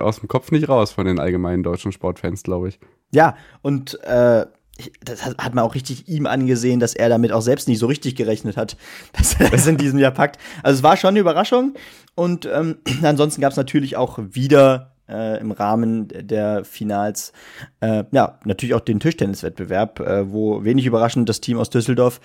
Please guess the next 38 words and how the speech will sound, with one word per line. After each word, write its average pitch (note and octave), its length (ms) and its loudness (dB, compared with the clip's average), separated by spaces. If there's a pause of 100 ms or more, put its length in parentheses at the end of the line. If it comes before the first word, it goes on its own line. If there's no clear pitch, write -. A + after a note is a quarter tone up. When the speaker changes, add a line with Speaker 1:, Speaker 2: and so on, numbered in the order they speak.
(280)
Speaker 2:
gewann, C3 420 4
auch C3+ 360 2
wenn E3+ 180 4
Timo B2 300 0
Boll A2 180 2
nicht A2+ 300 -4 (220)
top - 240 -4
in C3+ 120 -2
Form C3+ 340 2
war. C3+ 460 2
Ähm, A#2 760 -4
der A2 220 -2
schwächelte B2 460 -2
ordentlich, B2+ 420 2
aber A2+ 160 2
wurde A#2 180 2
da A2 120 2
von A#2 120 0
einem A2 120 0
guten B2+ 260 -4
Team B2 200 -4
aufgefangen. C3 580 0 (580)
Äh, A2+ 140 0
lag A#2 260 4
bei A2+ 140 4
Boll A#2 180 4
natürlich A#2 340 0
auch G#2+ 160 -2
we-, A2+ 180 -4
äh, A2+ 100 -4
aufgrund G#2+ 320 -4
der A2 60 -4
Verletzung G#2+ 380 -4
immer A2+ 200 -2
noch G#2+ 120 -4
an G2+ 100 -6
fehlender G2+ 520 -4
Spielpraxis. - 840 -8